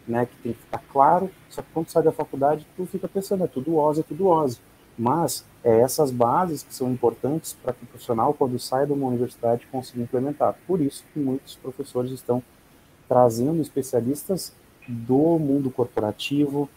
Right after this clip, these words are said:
de uma comunidade de desenvolvimento, de uma comunidade de segurança, pra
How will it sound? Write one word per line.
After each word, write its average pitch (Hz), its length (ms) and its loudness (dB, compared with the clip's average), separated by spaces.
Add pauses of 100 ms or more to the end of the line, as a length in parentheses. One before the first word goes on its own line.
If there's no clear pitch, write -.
(200)
de 113 160 -4
uma 156 140 -2
comunidade 120 480 -4
de 110 60 -20
desenvolvimento, 117 840 -8
de 113 100 -8
uma 135 120 -4
comunidade 113 340 -4
de - 80 -18
segurança, 117 560 -6
pra 123 340 0